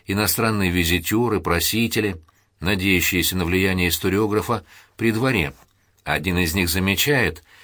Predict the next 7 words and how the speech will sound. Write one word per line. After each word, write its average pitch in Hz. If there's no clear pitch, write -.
что -
Карамзин 135
знал 120
в -
совершенстве 156
искусство 160
беседовать, 87